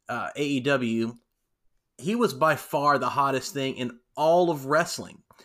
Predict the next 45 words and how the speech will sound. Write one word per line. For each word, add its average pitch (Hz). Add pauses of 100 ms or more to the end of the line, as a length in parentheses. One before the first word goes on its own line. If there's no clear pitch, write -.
(400)
Um, 127
and 139
I 143
think 156
until 139
Bray 139
Wyatt 139
really 123
broke 117
through, 113 (300)
he 165
remained 156
that 117
way. 110
And 117
I 135
think 165
there's 180
an 175
argument 180
to 131
say 139
that 127
he 190
still 302
technically 294
is, 269 (420)
um, 151
especially 156
with 131
Bray 139
Wyatt 139
cooling 135
down 123
after 117
that 113
terrible 127
Hell 127
in 123
a 117
Cell 156
match 160
that 127
I'm 113
still 131